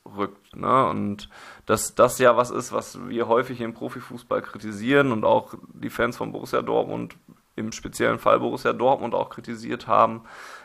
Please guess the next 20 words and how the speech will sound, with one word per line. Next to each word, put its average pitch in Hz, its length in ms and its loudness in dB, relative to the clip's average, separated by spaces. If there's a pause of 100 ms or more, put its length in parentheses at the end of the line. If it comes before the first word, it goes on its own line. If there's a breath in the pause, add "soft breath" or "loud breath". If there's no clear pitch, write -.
in 110 140 -4
der 107 100 2
Vergangenheit, 104 840 0
zu - 140 -12
Recht - 320 -2
auch. 117 380 4
Und, 98 440 -8
ähm, 98 540 -4
wo 98 400 -12
es - 160 -14
ja 101 240 4
jetzt - 420 -8 (120)
in 101 140 -4
der 98 100 2
letzten 131 340 2
Saison 135 320 2
schon 135 260 -2
immer 127 220 4
ein 127 180 -4
bisschen 120 800 -6